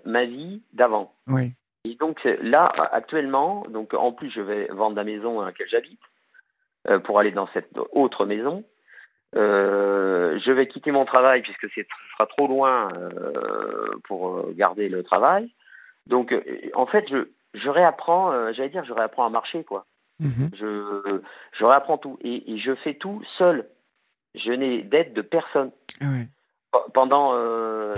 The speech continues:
Speaker 1: je me suis aperçu que ma maman, euh, je l'ai aidée jusqu'à la fin de sa vie. Euh, bon, je,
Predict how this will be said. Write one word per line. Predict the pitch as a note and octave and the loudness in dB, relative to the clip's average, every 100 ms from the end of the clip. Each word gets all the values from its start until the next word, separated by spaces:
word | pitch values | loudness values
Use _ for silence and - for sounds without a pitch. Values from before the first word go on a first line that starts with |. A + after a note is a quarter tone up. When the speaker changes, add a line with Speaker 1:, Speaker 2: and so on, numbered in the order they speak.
| G#2 | -8
Speaker 1:
je | |
me | A#2+ | -10
suis | B2 - | -12 -4
aperçu | A#2+ C3 - - D3 | -2 -2 -4 -8 -10
que | - G#2+ | -4 -4
ma | G2+ A2 | -2 -4
maman, | A2+ A#2+ C3 C3 A2 | -2 -2 -2 -2 -2
euh, | G2 | -4
je | G2 G#2 | -8 -6
l'ai | A#2+ B2 | -6 -6
aidée | B2 C3+ C3 - _ _ _ _ _ _ _ - | -6 -8 -8 -10 _ _ _ _ _ _ _ -12
jusqu'à | A2 C3 | 2 6
la | A#2+ | 6
fin | - E3+ | 4 0
de | D3 | 2
sa | C#3+ C3+ | 2 0
vie. | C3+ C3+ G#2+ | -2 -2 0
Euh, | F#2+ F#2+ | 0 -2
bon, | A2 G2+ | -2 -2
je, | - | -4